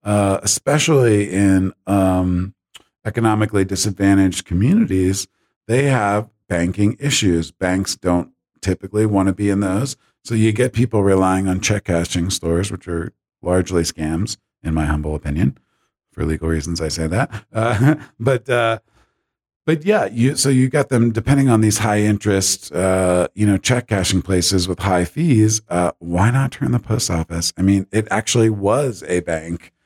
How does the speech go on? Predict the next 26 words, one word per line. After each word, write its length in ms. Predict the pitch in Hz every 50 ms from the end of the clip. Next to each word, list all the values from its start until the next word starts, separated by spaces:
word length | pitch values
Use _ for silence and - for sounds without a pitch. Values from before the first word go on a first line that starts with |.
| _ _ _ -
at 160 | 101 101 92 90
one 300 | 90 92 92 98 104 101
point 480 | - 120 139 165 139 - 82 85 - -
in 300 | 85 87 87 87 85 - _
American 480 | 87 90 90 90 87 90 - - 107
history, 560 | 101 123 135 - - - 78 80 85 107 117 - _ _ _ _ _ _
and 160 | - 104 110 123
it 160 | 135 131 -
worked 480 | 80 92 92 90 87 _ - - _ _
quite 400 | _ _ - 78 78 80 95 - _ _
well. 520 | 92 107 143 170 175 - 78 73 104 - _ _ _ _ _ _ _ -
And 400 | 101 101 101 98 98 98 95 - _
it, 80 | - 101 101
you 220 | 98 107 117 127
could, 300 | 113 - 117 104 101 - _ _ _ -
and 440 | - 76 76 - 98 101 95 95 98
with 160 | 107 113 107
a 80 | 113 -
post 320 | - 120 143 151 - -
office, 420 | 131 113 113 107 107 104 - - _ _ _ _
literally, 840 | 131 127 131 139 143 135 139 131 117 107 107 104 98 92 104 127 _ _ _ _ _ _ _ _ _
you 140 | - 113 104
know, 480 | 101 95 95 92 90 92 92 92 92 -
uh, 380 | 90 87 85 85 85 85 85 - -
within 320 | 104 101 101 95 113 107
a 100 | 101 101